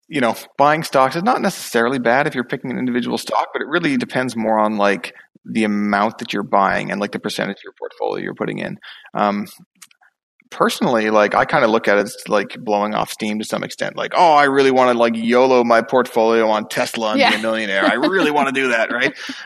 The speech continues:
Speaker 1: Uh, but maybe I could just buy, like, two shares and that'll, like, get it out of my system.
Speaker 2: Totally. You don't have to spend ten grand on Tesla today just 'cause you feel like, you know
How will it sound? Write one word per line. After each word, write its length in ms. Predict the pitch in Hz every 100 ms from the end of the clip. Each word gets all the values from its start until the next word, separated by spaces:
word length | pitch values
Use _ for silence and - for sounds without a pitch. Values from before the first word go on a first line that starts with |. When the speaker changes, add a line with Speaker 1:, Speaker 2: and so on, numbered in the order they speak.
| 156
Speaker 1:
Uh, 160 | 127 123
but 380 | 247 127 - - _ _ -
maybe 360 | 139 147 147
I 80 | 139
could 140 | 139 120
just 220 | 120 -
buy, 160 | 107
like, 240 | 107 107 -
two 160 | -
shares 420 | - 57 52 52 58
and 100 | 57
that'll, 220 | 55 57
like, 160 | 55
get 140 | - 57
it 60 |
out 80 | 53
of 60 | 50
my 80 | 50
system. 380 | - - -
Speaker 2:
Totally. 680 | 214 269 302 330 302 254 208
You 100 | 190
don't 160 | 240 262
have 140 | 277
to 80 | 294
spend 320 | - 262 254
ten 240 | - 240 240
grand 400 | 220 214 226 214
on 160 | 208
Tesla 400 | 214 202 - 240
today 600 | 202 - 180 170 98 185 190
just 200 | 190 -
'cause 240 | 220 226
you 340 | 202 202 190 - -
feel 180 | 208 202
like, 280 | 175 170 -
you 80 | 202
know 300 | 165 123 190